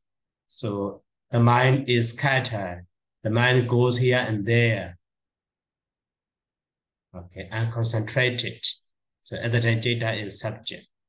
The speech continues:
Maybe eighty. So eighty, uh, needs to the, a woman sit down. So at the time, woman, so that eighty will be subject. But here, no but. So that is why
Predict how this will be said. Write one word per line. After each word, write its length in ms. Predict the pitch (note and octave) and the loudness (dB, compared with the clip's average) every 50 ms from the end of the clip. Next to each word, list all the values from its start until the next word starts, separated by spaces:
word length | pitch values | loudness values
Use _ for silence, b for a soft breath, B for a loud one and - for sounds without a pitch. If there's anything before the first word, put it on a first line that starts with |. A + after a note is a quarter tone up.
| _ _ - | _ _ -4
Maybe 280 | A2+ A2+ A#2+ B2+ B2 | 0 0 0 2 2
eighty. 760 | C3 C3+ C3+ C3+ B2 - - A#2+ A#2 A#2 A#2 A#2 B2 B2+ - - _ _ _ _ _ _ _ _ _ _ _ | 2 2 2 2 0 -2 0 2 4 4 4 2 0 -2 -8 -16 _ _ _ _ _ _ _ _ _ _ _
So 320 | - - A#2+ G#2+ A2 G#2+ - | -14 -10 -10 -8 -8 -6 -4
eighty, 680 | B2 B2 A#2+ A#2+ A#2 - A#2+ A#2 A#2 A#2 A#2 A#2 A#2 - _ _ _ _ _ _ _ _ _ _ - | -2 -2 0 -2 -2 -2 0 0 0 0 -2 -4 -6 -12 _ _ _ _ _ _ _ _ _ _ -14
uh, 100 | G#2 G2 | -10 -6
needs 280 | G#2 B2 B2+ A2+ - | -4 -2 -2 -2 -2
to 80 | B2+ A#2+ | -4 -4
the, 500 | A#2+ A#2+ A#2 A#2 A#2 A#2 A2+ A2+ A2+ - | -2 -2 -2 -2 -2 -2 -2 -4 -4 -6
a 80 | A2 G#2+ | -6 -4
woman 320 | A2+ A#2 A#2 A#2+ A#2+ A#2 | -2 0 0 0 0 -2
sit 300 | A2+ - C3+ A#2 F2+ F2+ | -2 -4 -6 -8 -8 -10
down. 480 | A2 G#2 G2+ G#2 G2+ G2 F#2+ F#2 F2 F2 F2+ - - - - - _ _ _ _ _ _ _ _ _ _ _ _ _ _ _ _ _ _ _ _ _ _ _ | -10 -10 -8 -6 -6 -6 -6 -8 -8 -8 -8 -8 -8 -10 -12 -16 _ _ _ _ _ _ _ _ _ _ _ _ _ _ _ _ _ _ _ _ _ _ _
So 200 | - - A#2+ A2 | -6 -2 0 0
at 100 | G#2 G2+ | 0 0
the 80 | G#2+ A2 | -2 0
time, 280 | - G#2+ A2+ A2 - | 0 0 0 0 0
woman, 380 | A#2 A2 G#2+ G2+ G2+ F#2+ - - | 0 0 0 0 -2 -6 -6 -4
so 160 | - - A2+ | -4 -4 -2
that 220 | F#2 A2+ A2+ A2+ A2+ | 0 0 0 0 0
eighty 240 | A2+ G#2+ - - F#2+ | -2 -4 -4 -4 -4
will 180 | F#2+ G2+ G2 | -4 -4 -4
be 80 | G2 B2+ | -4 -2
subject. 520 | A#2+ - - G#2 F2+ - - - F2 - - _ _ _ _ _ | -2 -2 -2 -2 -4 -6 -8 -12 -12 -12 -16 _ _ _ _ _
But 140 | - C#3+ B2+ | 2 4 6
here, 260 | C3+ D3+ D3+ C#3 B2+ | 6 6 6 6 4
no 280 | B2+ C#3 C#3+ D3+ D3+ - | 4 4 4 2 2 0
but. 240 | - A#2+ G#2+ G2+ - - - _ _ _ _ _ _ _ | 0 -2 -2 -4 -6 -12 -20 _ _ _ _ _ _ _
So 180 | - - A2+ F#2+ | -12 -10 -10 -8
that 260 | F2+ A#2 A#2+ A#2 A#2 | -6 -6 -4 -4 -2
is 180 | A#2 A2+ - - | -4 -4 -4 -6
why 320 | G#2+ G2 G#2 A2+ - - | -8 -8 -6 -8 -8 -10